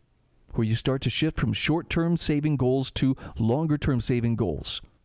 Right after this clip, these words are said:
By the time they reach eleven years old, most kids will have an appreciation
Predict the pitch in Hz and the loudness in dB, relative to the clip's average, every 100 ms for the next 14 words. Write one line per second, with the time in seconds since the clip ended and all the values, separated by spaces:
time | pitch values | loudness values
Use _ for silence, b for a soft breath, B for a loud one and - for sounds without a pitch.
0 | _ _ _ - B B 123 120 - 226 | _ _ _ -18 B B 0 0 0 2
1 | 220 180 165 143 120 147 151 143 135 127 | 4 4 2 2 2 2 2 2 2 2
2 | 90 127 B B B 110 160 240 - 180 | 2 -2 B B B 2 2 0 -2 0
3 | 165 170 160 165 170 - 160 151 139 123 | 2 2 2 2 0 0 0 0 0 2
4 | 131 - - | 0 -2 -4